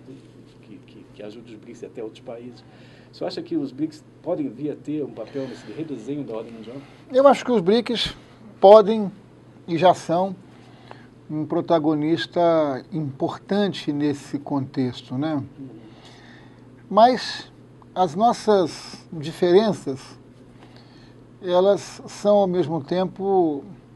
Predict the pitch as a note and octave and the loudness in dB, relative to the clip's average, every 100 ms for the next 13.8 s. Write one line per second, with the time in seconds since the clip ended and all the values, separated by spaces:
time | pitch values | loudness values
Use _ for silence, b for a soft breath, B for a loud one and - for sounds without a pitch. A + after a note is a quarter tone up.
0 | - - B B B B - E3 E3 F3 | -20 -20 B B B B -8 -4 4 8
1 | F#3+ F#3 E3+ F#3+ - F#3+ F#3+ E3 F#3 F3+ | 8 6 -2 -2 -2 -2 -2 0 0 0
2 | F#3 C3+ F#3 D3+ D#3+ C#3+ B2 C3+ D3+ E3+ | -2 -4 -4 2 4 4 0 -6 -6 -6
3 | D#3 D#3 C#3+ C#3 C#3 D3+ D3 C#3 B2+ - | -6 -6 -6 -6 -4 -2 -2 -2 -4 -14
4 | - B B B B B B B B - | -20 B B B B B B B B -20
5 | - F#3 F#3 B2+ - D#3+ E3 D#3 D3+ C#3+ | 0 4 4 2 -2 0 2 2 0 -2
6 | A2 - B B B - - - - - | -6 -12 B B B -20 -20 -20 -20 -20
7 | - - - - - - - - - G3 | -20 -20 -20 -20 -20 -20 -20 -18 -8 0
8 | G3+ C#4 C#4 - F3+ - - - E3 F3 | 2 2 2 6 8 6 0 2 2 2
9 | C#3+ - F3 E3+ C#3 D#3 D#3 C#3+ C#3+ C#3+ | -2 4 4 4 0 -2 0 0 0 0
10 | D3+ C3+ C#3 C3+ C3+ C#3 C3+ C#3+ F3 D#3+ | 0 -2 -4 -2 -4 -4 -2 0 2 0
11 | E3 C#3+ E3+ E3 E3+ F3+ E3+ F3+ - F3+ | -4 -6 -6 -6 -6 -6 -2 -2 -2 -2
12 | D#3+ D#3+ D3 D#3 C#3+ C#3 D3+ D#3 D3+ D#3 | 2 2 2 -2 -2 -2 0 0 0 -4
13 | E3 C3 C3+ A#2 - E3 C3 B2+ | -8 -8 -8 -8 -6 -4 -4 -6